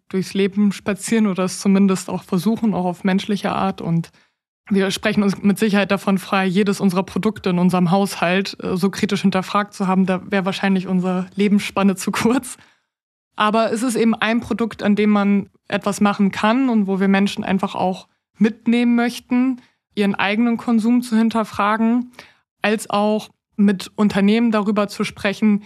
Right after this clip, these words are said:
wie man Produkte ja in der Wertschöpfung auch nachhaltiger gestalten kann.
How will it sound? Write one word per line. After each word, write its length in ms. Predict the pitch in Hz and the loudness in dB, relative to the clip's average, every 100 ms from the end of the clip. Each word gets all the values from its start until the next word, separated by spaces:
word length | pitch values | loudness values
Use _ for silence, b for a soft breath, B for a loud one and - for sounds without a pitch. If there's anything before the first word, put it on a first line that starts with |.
| B _ | B _
wie 180 | 180 220 | 2 4
man 360 | 214 208 214 208 | 4 2 0 -2
Produkte 760 | 202 202 214 - 196 202 190 - _ - | -4 -4 -6 -4 0 0 -2 -6 _ -6
ja 160 | 185 | -2
in 80 | 180 | 0
der 160 | 185 180 | 0 0
Wertschöpfung 520 | 220 - 180 - 165 | 0 -2 -8 -6 -6
auch 120 | 175 | -2
nachhaltiger 480 | 175 175 170 - 170 | -4 -4 -8 -8 -10
gestalten 460 | 185 - 175 165 | -10 -8 -6 -8
kann. 240 | 196 185 | -10 -10